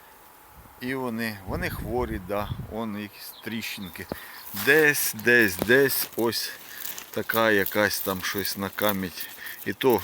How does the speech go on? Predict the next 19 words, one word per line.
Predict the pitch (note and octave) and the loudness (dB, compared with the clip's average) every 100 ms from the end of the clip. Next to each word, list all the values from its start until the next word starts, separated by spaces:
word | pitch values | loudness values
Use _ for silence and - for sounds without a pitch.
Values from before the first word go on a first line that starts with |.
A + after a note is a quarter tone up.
| - - | -4 0
камеді | A2+ G#2+ F#2+ G2 | 0 2 -2 -2
немає | F#2+ G#2 G#2+ F#2+ E2 - - - - - - - | -2 2 4 4 2 -4 -12 -14 -12 -12 -12 -10
такої | - G2+ F#2 - - - - - - - - - - - | -8 -4 -4 -6 -14 -16 -16 -16 -12 -12 -10 -12 -12 -6
ранки. | G#2 G#2+ F#2+ E2+ - - - - - - - - - - - - | 2 2 0 -8 -12 -14 -16 -18 -20 -20 -20 -20 -20 -20 -20 -12
Але, | F#2+ G2 A#2 C3+ B2+ - - - | -6 -4 -4 -6 -8 -16 -20 -12
але... | D2 F2 F2 F2 - - - - - | -8 -6 -6 -8 -14 -20 -20 -20 -12
Тож | B2+ A2 - - - - - | -10 -10 -14 -18 -20 -20 -16
послухаю. | B2 - D3+ C#3+ A#2 F2 F#2+ - - - - - - - - - - - - - - | -12 -8 -6 -4 -4 -6 -8 -18 -20 -8 0 0 2 4 6 4 4 4 6 8 8
То, | D3+ | 8
можливо, | - G#2+ A#2 C3+ A#2 | 8 6 8 8 6
колись | G2+ G#2 G2 F#2 - | 6 4 6 6 6
розбереться. | - G2+ F#2+ G#2 G2+ F#2 F2+ - | 8 6 6 6 8 8 8 8
Я | D3+ D#3 | 8 8
не | - | 6
знаю, | - A2 G#2 F#2+ | 6 6 6 2
як, | F#2 - | 0 2
я | A#2 | 2
не | A2 | 6
спеціаліст. | G#2 - - A2 G#2+ G2+ G2+ | 8 8 6 6 8 8 8